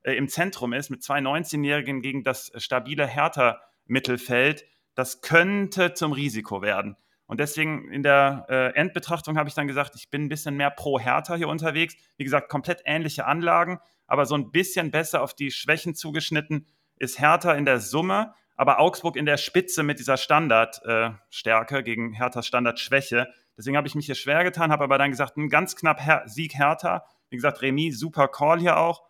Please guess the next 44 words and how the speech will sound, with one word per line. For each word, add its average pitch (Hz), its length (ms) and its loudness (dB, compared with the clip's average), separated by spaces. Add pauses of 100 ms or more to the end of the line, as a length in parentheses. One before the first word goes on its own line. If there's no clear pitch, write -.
(260)
Und 127 100 -4
mein 139 140 2
Gamechanger 156 500 -2
ist 131 220 -8
Richter, 180 420 -2
weil 143 100 -2
ich 139 120 -6
habe 143 100 -2
ganz 147 200 -2
am 135 80 -4
Anfang 151 260 -2
gesagt, 139 340 -2 (240)
gegen 151 220 0
Augsburg 151 440 0
Flügelbesetzung 160 920 -2
wichtig. 190 560 -6 (260)
Da 135 180 8
krankt - 440 0
es 127 100 -6
bei 123 160 2
Hertha 123 320 2
eigentlich, 127 340 -2
aber 131 140 -2
dadurch, 143 260 0
dass 147 200 -8
die 135 60 -6
jetzt 143 180 -4
mit 143 120 -6
der 131 120 0
Schiene 175 380 -2
und 135 220 -4
Richter 123 380 0
kommen, 131 400 -2 (240)
haben 135 120 -2
die 139 100 -2
das 147 140 0
so 139 60 -4
ein 135 120 -2
bisschen 160 320 -4
wiederbelebt. 127 520 2
Gegen 123 160 -2
Dortmund 143 360 0
übrigens 135 320 -4
auch, 151 320 0